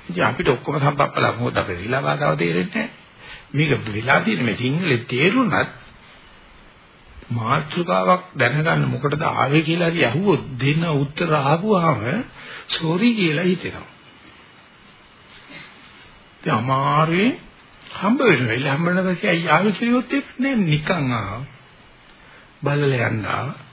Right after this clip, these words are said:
යන්න ආසන උඩට අනේ සංස පොඩ්ඩක් තව කාරණාවක් දෙමි. ආවනම් කාරණාව ඉෂ්ට කරගනින්. කවදාවත් නැහැ.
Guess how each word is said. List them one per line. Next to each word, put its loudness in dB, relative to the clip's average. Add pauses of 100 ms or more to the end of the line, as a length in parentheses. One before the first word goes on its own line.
(460)
යන්න 2
ආසන 4
උඩට 2
අනේ 2
සංස 0 (140)
පොඩ්ඩක් -2 (240)
තව -2
කාරණාවක් 0
දෙමි. -2 (420)
ආවනම් 0
කාරණාව -2
ඉෂ්ට 0
කරගනින්. 0 (400)
කවදාවත් -6
නැහැ. -14